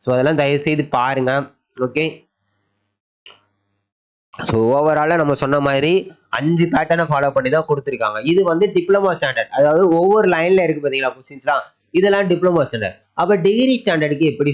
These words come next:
சார் வரும்? டிகிரி ஸ்டாண்டர்டுக்கு என்னன்னு பாத்தீங்கன்னா, இப்ப ரெண்டாயிரத்தி இருபத்தி நாலு ஜனவரில நடந்துச்சு பாத்தீங்களா ஏ இ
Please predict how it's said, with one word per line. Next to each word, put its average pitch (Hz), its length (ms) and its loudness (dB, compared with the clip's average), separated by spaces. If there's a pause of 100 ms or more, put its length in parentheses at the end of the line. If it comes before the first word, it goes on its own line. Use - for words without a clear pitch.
சார் 117 220 0
வரும்? 95 240 -14 (460)
டிகிரி 175 360 2
ஸ்டாண்டர்டுக்கு 127 500 -2
என்னன்னு 120 240 -2
பாத்தீங்கன்னா, 120 300 0 (160)
இப்ப 160 320 -2
ரெண்டாயிரத்தி 165 540 0
இருபத்தி 156 320 2
நாலு 135 280 0
ஜனவரில 147 480 2
நடந்துச்சு 135 380 -4
பாத்தீங்களா 123 320 -2 (160)
ஏ - 100 2
இ 151 40 4